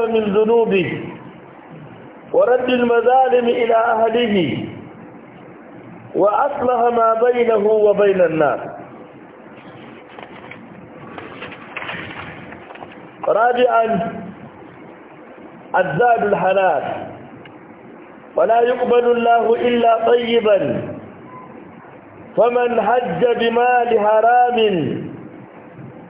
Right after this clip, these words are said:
فقد عرض حجه للرد. قال عليه الصلاة والسلام:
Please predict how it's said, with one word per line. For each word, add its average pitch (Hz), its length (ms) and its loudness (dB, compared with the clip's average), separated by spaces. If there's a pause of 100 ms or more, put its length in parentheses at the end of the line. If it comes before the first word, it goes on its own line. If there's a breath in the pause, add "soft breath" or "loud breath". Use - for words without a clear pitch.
(320)
فقد 226 380 2
عرض 233 680 0
حجه 214 680 0
للرد. 185 640 2 (2000)
قال 208 280 2
عليه 202 520 2
الصلاة 190 440 2
والسلام: 185 720 2